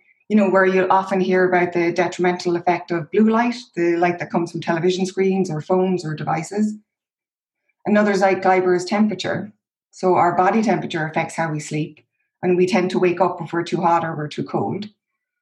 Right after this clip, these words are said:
So what we know is that our body temperature is, um, at its highest in the evening, but that's also when our melatonin is secreted, which of course helps us to sleep.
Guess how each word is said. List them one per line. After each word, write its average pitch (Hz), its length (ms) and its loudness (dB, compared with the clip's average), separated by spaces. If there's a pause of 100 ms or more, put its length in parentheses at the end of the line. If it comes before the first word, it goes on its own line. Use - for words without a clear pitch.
(380)
So 208 320 4
what 202 180 2
we 214 100 2
know 214 260 2
is 180 100 2
that 180 120 2
our 180 120 2
body 185 220 2
temperature 170 640 -4
is, 170 520 -4 (120)
um, 160 240 0
at 175 160 0
its - 120 -8
highest 202 340 0
in 233 80 4
the 220 80 4
evening, 185 540 -2 (140)
but 196 100 2
that's 196 180 2
also 196 260 0
when 180 140 2
our 165 100 0
melatonin 208 600 2
is 220 100 0
secreted, 220 460 0
which 185 240 -2
of 151 100 -6
course 165 240 -6
helps 165 260 -2
us 156 140 -8
to - 80 -14
sleep. 190 400 -4